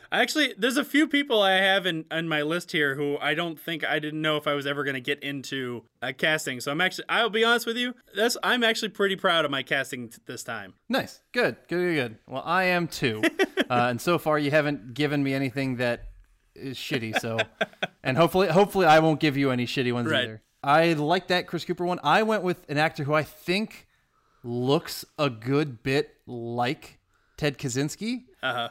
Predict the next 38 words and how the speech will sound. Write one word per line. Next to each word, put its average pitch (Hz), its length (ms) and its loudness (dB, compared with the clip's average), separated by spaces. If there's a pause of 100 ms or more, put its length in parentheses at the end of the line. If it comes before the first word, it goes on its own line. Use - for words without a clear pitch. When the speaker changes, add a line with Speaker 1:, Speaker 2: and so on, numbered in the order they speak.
(120)
Speaker 2:
My 160 220 0
guy 180 500 0
is, 147 340 -2
uh, 156 240 -6
maybe 190 800 -4
two, 175 460 -6
I 147 80 -2
think 185 100 -2
he 160 60 -4
saw 143 300 0 (180)
two 208 140 -6
years 165 260 -2
older 139 240 -2
than 123 400 -4 (160)
Chris - 260 -8
Cooper, 120 560 -6 (320)
uh, 127 160 0
but 120 380 -6 (240)
Ted 185 180 -2
Kaczynski 175 400 -4
did 143 140 -4
his 143 100 -4
shit 151 220 -2
in, 135 140 -4
like, 127 120 -2
his 117 160 -6
mid 139 280 0
sixties, 139 640 -4 (300)
and 127 300 0
my 147 140 4
guy's 143 260 2
in 208 100 0
his, 165 80 -2
like, 135 160 -2
late 135 420 -2
sixties 120 440 -8
now. 117 340 -2
But 123 240 2